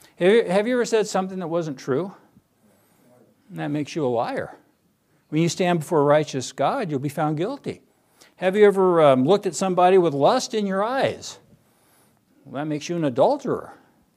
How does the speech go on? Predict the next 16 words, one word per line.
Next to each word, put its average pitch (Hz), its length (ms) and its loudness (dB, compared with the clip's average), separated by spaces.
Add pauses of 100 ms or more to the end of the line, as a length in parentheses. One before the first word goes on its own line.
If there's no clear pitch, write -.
(480)
Have 165 160 0
you 240 60 4
ever 202 100 4
taken 196 420 0
something 151 460 -2
that 151 80 -2
didn't 160 160 -6
belong 165 420 -2
to 226 60 -4
you, 131 100 0
a 95 60 -4
paperclip, 196 680 0
a 107 60 -8
sticky 277 420 -8
note, 143 320 2 (140)
anything? 247 680 -4